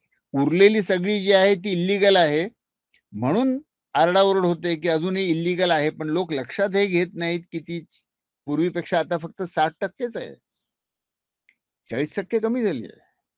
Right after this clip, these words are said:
हे चाळीस टक्के म्हणजे जवळपास, जवळपास कोविशिल्ड व्हॅक्सिनची जी प्रभावशीलता आहे तेवढी आहे. आणि कोविशिल्ड तर भारत स-, भारत सरकारने सगळ्या भारताला दोनदा दिली.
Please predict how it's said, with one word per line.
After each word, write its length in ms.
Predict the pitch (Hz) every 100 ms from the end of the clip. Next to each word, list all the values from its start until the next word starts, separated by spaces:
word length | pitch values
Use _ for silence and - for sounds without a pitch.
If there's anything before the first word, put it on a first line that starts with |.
| _ _ _ _ _ -
हे 60 | 190
चाळीस 380 | 185 202 214
टक्के 240 | 233 208 226
म्हणजे 220 | 220 214
जवळपास, 640 | 170 190 226 220 180 120 - 120
जवळपास 640 | 131 185 196 208 151 170 -
कोविशिल्ड 500 | 165 190 180 226 202
व्हॅक्सिनची 540 | 170 - 202 202 202
जी 220 | 185 208
प्रभावशीलता 840 | 185 165 147 165 170 156 175 165 165
आहे 280 | 135 120 110 _ _ _ _ _ _ _ _ _ _
तेवढी 280 | 185 233 294
आहे. 160 | 151 87 _ _ _ _ _ _ _ _ _ _ _ _ _ _ _ _
आणि 180 | 147 180
कोविशिल्ड 640 | - 151 180 190 160 135 123
तर 40 |
भारत 280 | 131 110 127
स-, 220 | 123 117 104
भारत 220 | 110 139
सरकारने 640 | 131 135 123 143 151 143
सगळ्या 280 | 131 127 143
भारताला 460 | 139 120 117 156 156
दोनदा 360 | 151 170 190
दिली. 280 | 196 175 170